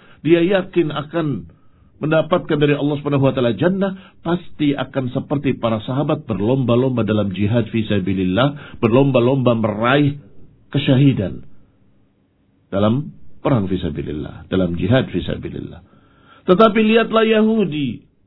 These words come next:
mereka justru sebaliknya, mereka sangat takut mati. Bahkan, yawaddu ahaduhum law yu'ammar alfa sanah.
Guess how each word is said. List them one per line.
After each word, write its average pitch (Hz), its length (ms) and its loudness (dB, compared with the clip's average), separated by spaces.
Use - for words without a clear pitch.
mereka 214 400 0
justru 208 320 0
sebaliknya, 202 720 -2
mereka 190 400 -4
sangat 202 240 -2
takut 175 320 -4
mati. 196 560 -4
Bahkan, 139 600 -2
yawaddu 175 520 2
ahaduhum 160 640 -2
law 147 160 0
yu'ammar 147 720 0
alfa 170 320 0
sanah. 131 400 -2